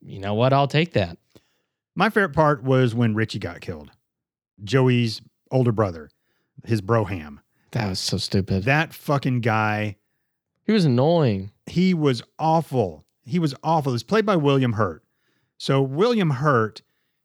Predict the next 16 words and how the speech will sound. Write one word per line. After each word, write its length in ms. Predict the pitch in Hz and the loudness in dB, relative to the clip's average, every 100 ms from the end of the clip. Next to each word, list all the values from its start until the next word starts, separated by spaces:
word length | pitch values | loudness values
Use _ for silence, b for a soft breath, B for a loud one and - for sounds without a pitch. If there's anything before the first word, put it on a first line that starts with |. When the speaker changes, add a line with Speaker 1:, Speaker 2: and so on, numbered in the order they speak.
| _ | _
Speaker 2:
is, 460 | 131 127 127 120 - | 0 2 2 0 -4
uh, 320 | 120 117 113 | -2 0 0
an 120 | 120 123 | -2 0
Oscar 500 | 135 139 - 131 123 | 0 -2 -2 -2 0
award-winning 720 | 127 123 123 117 117 110 107 | -2 0 0 0 -2 -2 -4
actor. 380 | 107 90 - - | -8 -8 -14 -6
He 160 | 143 | -2
got 260 | 165 143 120 | 0 0 0
Best 280 | 143 151 - | -2 -2 -4
Actor 600 | 139 131 - 123 120 113 | -2 -2 -2 0 0 0
in 480 | 110 113 113 110 110 | -2 -2 0 -2 -4
Kiss 240 | - 151 | -6 -8
of 100 | 131 | -6
the 80 | 120 | -6
Spider 380 | - - 110 101 | -6 -4 -2 -2
Woman 380 | 98 90 78 | -6 -8 -10